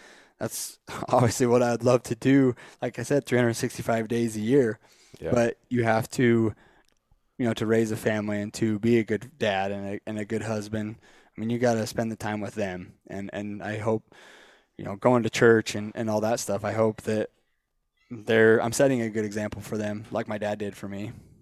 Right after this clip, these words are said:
Speaker 2: Yeah,
Speaker 1: So.
Speaker 2: man. Yeah, for sure. It's, uh, you know, my, my son's getting older. He's, uh,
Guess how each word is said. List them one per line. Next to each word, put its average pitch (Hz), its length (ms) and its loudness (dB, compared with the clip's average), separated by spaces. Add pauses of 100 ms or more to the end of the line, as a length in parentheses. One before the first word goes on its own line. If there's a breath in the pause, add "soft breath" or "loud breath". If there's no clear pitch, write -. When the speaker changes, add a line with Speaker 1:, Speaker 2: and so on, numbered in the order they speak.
(140)
Speaker 2:
Yeah, 80 140 -8
Speaker 1:
So. 78 140 -12
Speaker 2:
man. 76 80 -16 (1000 soft breath)
Yeah, 76 200 -12
for 82 180 -18
sure. 80 300 -6
It's, - 240 -10
uh, 78 280 -6 (1000)
you 90 100 -8
know, 85 80 -4
my, 90 360 0
my 90 200 -2
son's 85 520 -6
getting 85 480 -6
older. 85 500 -6
He's, 82 360 -12
uh, 71 320 -8